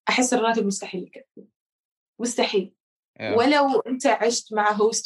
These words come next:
Speaker 1: family، ولو أنت عشت مع أحد، إلا ونص الراتب يروح لل-، للسكن. يعني أنا لما كنت في يو كي، يمكن بعد لأني أنا كنت أول سنة،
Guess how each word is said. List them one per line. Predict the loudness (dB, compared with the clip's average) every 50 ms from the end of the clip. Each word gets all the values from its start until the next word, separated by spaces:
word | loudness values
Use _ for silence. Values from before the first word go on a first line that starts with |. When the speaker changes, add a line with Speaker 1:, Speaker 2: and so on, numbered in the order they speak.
| -6 -4
Speaker 1:
family، | -4 -2 -2 0 2 2 2
ولو | 2 2 0 -2 -4
أنت | -4 -4 -6 -6 -2 -2
عشت | -2 -2 -2 -4 -4 -4 -6 -10 -8 -6
مع | -6 -4 -4 -4 -6 -6 -8
أحد، | -4 -2 0 0 0 -2 -8 -16 _ _ _ _ _ _ _ _ _ _ _ 0
إلا | 2 4 4 2
ونص | 2 0 -2 -2 -2 -2
الراتب | 0 2 2 2 2 2 0 2 2
يروح | 2 2 2 -2 -4 -4
لل-، | -4 -4 -4 -4 -6 -8 -12 -16 -14 -10 -6
للسكن. | -6 -6 -6 -6 -10 -10 -12 -12 -12 -14 -20 -20 _ _ _ _ _ _ _ _ _ _ _ _ _ _
يعني | -4 -2 0 0 0 0
أنا | 0 0 2 2
لما | 0 0 0 -2 -2 -2
كنت | -2 -4 -6 -6 -10
في | -16 -10 -4 -2
يو | -2 -2
كي، | 0 0 0 0
يمكن | 0 0 -2 -2 0 2
بعد | 0 0 0 0
لأني | -2 -2 0 -2 -2
أنا | -2 -4
كنت | -6 -8 -10 -10
أول | -4 -2 -2 0 0 -2
سنة، | -2 -2 -2 -2 0 0 -2 -4